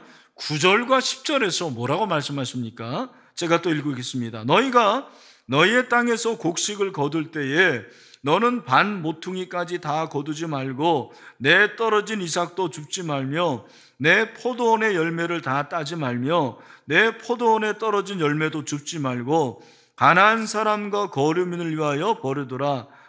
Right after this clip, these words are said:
나는 너희의 하나님 여호와이니라." 또 "나는 여호와 너희의 하나님이라." 그렇게 말씀하시는데 그렇게 말씀하시기 전에 뭐를 얘기하시냐면 추수할 때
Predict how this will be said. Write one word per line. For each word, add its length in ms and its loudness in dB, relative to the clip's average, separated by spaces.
나는 480 4
너희의 340 4
하나님 440 0
여호와이니라." 1120 -6
또 560 0
"나는 640 0
여호와 580 2
너희의 280 -4
하나님이라." 640 -10
그렇게 300 -6
말씀하시는데 1160 -6
그렇게 280 2
말씀하시기 680 2
전에 540 -2
뭐를 380 0
얘기하시냐면 1000 -2
추수할 580 2
때 300 0